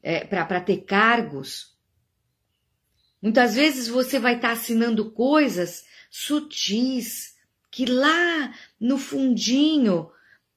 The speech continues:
tem um acordo que você não vai poder se desvencilhar lá em cima quando você tiver numa posição mais alta. É o chamado conchavo, vai ser obrigado a fazer conchavos.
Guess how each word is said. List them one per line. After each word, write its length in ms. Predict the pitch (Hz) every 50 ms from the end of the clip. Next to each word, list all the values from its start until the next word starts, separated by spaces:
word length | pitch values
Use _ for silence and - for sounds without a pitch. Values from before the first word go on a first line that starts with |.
| -
tem 180 | 277 277 269 262
um 160 | 254 247 233
acordo 720 | 220 202 202 - - 247 269 277 294 285 262 208 202 208
que 80 | - 254
você 300 | 220 214 247 240 - 269
não 140 | 247 247 233
vai 160 | 262 247 240
poder 200 | 240 233 220 247
se 140 | 233 - 214
desvencilhar 720 | 202 196 190 214 247 240 240 - 226 202 202 214 226 233
lá 100 | 233 233
em 40 | 226
cima 420 | 220 - - 202 220 240 226 220
quando 180 | 220 220 208 202
você 220 | 190 190 196 220
tiver 420 | 220 220 208 185 185 214 214 214 - - - -
numa 280 | - 202 208 214 208 202
posição 440 | 208 208 190 190 185 - 214 208
mais 280 | 202 208 202 190 160 151
alta. 520 | 160 170 190 208 214 202 - 156 143 - _ _ _ _ _ _ _ _ _ _ _ _ _ _ _ _ _ _ _ _ _ _ _ _ _ _ _ _ _
É 80 | - 156
o 60 | 196
chamado 680 | 196 - - - - - 202 196 190 190 202 196 214 -
conchavo, 760 | - 214 196 190 - - - 180 180 202 214 220 196 180 165
vai 180 | 160 170 165
ser 140 | 165 - 220
obrigado 380 | 208 196 202 196 180 196 196 202
a 40 | 196
fazer 260 | - 180 175 208 196
conchavos. 920 | - 185 160 156 - - - 185 202 214 214 185 160 147 - - - -